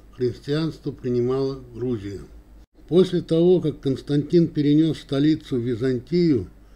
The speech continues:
Римская империя начинает разваливаться на Западную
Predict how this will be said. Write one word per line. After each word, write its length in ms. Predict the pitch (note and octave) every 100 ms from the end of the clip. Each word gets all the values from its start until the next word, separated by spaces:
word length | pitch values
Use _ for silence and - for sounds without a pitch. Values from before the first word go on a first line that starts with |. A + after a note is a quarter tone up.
| - -
Римская 460 | D3 D#3 - C3
империя 520 | B2 A#2 E3 D#3 D3 C#3 -
начинает 520 | A#2+ - B2+ C#3+ C#3
разваливаться 760 | C3 B2 C#3+ C#3+ C#3 B2+ - A#2+
на 160 | A#2+
Западную 720 | A#2 D3+ D3 D3 C#3 C#3 C3+